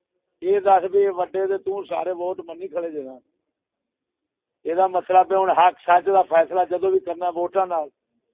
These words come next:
تے پھر انہاں کنجراں نوں آ کے جڑے وڈے بنے کھڑے نے،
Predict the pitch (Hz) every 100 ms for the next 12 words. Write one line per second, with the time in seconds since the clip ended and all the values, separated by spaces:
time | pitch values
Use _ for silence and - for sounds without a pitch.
0 | _ - 135 170 175 175 170 165 170 180
1 | 170 165 165 170 170 151 143 160 156 165
2 | 147 156 123